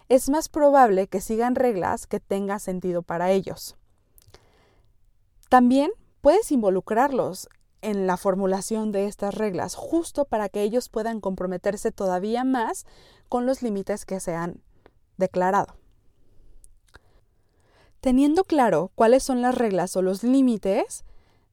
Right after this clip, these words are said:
te hará más fácil a la hora de ser firme y ser amable al mismo tiempo. Formas sencillas de ser amablemente firme es usando un lenguaje no amenazante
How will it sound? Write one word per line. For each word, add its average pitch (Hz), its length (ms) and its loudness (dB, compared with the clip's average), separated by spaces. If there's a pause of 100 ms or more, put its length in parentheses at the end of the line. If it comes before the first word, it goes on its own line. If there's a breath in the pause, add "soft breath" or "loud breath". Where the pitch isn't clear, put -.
(120)
te 247 100 4
hará 247 180 4
más 311 260 2
fácil 233 600 0
a 208 100 -2
la 202 160 2
hora 214 180 4
de 214 140 0
ser 196 260 0
firme 226 560 -4
y 220 100 -4
ser 202 180 -2
amable 190 320 0
al 175 80 -2
mismo 175 260 -6
tiempo. 190 460 -6 (1300)
Formas 302 380 2
sencillas 208 580 0
de 190 100 0
ser 202 280 -2
amablemente 233 680 -2
firme 214 520 -4 (400 soft breath)
es 277 160 4
usando 254 560 -2
un 254 160 0
lenguaje 254 560 0
no 220 280 -4
amenazante 196 840 -4